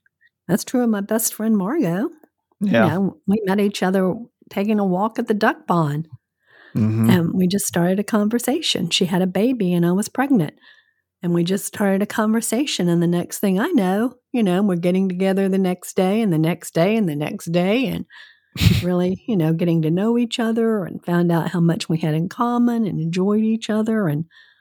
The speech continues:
Speaker 1: now here we are forty-three years later.
Speaker 2: It's crazy, right?
Speaker 1: Mm-hmm. Yeah.
Speaker 2: So
Speaker 1: You just
Speaker 2: it's
Speaker 1: never
Speaker 2: a li-,
Speaker 1: know.
Speaker 2: s-,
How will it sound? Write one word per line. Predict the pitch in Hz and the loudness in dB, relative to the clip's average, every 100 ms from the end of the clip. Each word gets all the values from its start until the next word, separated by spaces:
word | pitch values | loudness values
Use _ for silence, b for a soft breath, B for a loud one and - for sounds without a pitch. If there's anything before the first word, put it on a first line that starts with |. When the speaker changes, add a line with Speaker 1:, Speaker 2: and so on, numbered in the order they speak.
| b - | b -12
Speaker 1:
now | 151 165 | -6 -2
here | 180 165 | 0 2
we | 175 | 2
are | 170 180 | 0 -2
forty-three | - 185 185 202 - 214 | -2 -2 0 -2 -2 0
years | 220 220 226 240 | 0 0 0 0
later. | 269 415 196 - _ _ _ _ - | -2 -2 -6 -10 _ _ _ _ -20
Speaker 2:
It's | - | -4
crazy, | 123 120 - | 0 0 0
right? | - 107 - - _ _ _ 175 | -4 -4 -4 -6 _ _ _ -6
Speaker 1:
Mm-hmm. | 180 165 196 214 156 147 - _ B B - | -4 0 2 2 0 -4 -12 _ B B -4
Yeah. | 156 180 180 143 | 0 2 0 0
Speaker 2:
So | 131 107 131 | 2 2 2
Speaker 1:
You | |
just | 165 - - | -4 -6 0
Speaker 2:
it's | 151 156 | 2 4
Speaker 1:
never | 160 | 4
Speaker 2:
a | 147 | 2
li-, | |
Speaker 1:
know. | 151 156 - | 0 -6 -12
Speaker 2:
s-, | 147 | -14